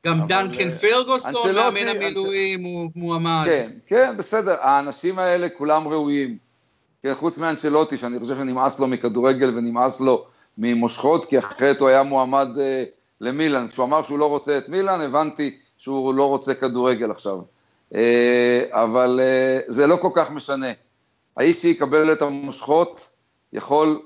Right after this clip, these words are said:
Speaker 2: להיות סוג של ז'וזה מוריניו, שהתחיל מאפס, ופתאום בפורטו עשה את הפריצה. אה, זה יכול להיות אחד הצעירים, זה יכול להיות פאולו סוזה, זה יכול להיות כל אחד,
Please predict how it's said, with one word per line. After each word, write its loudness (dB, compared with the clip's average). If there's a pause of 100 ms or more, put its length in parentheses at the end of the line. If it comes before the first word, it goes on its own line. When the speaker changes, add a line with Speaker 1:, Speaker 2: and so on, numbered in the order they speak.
(100)
Speaker 2:
להיות 2
סוג -6
של -4 (260)
ז'וזה 0
מוריניו, -2 (280)
שהתחיל 0
מאפס, 0 (160)
ופתאום 0
בפורטו 2
עשה 0
את -6
הפריצה. -2 (600)
אה, 0
זה 0
יכול 2
להיות 2
אחד -6
הצעירים, -6
זה -6
יכול 0
להיות 0
פאולו 2
סוזה, -4 (580)
זה -10
יכול -4
להיות -4
כל -4
אחד, -2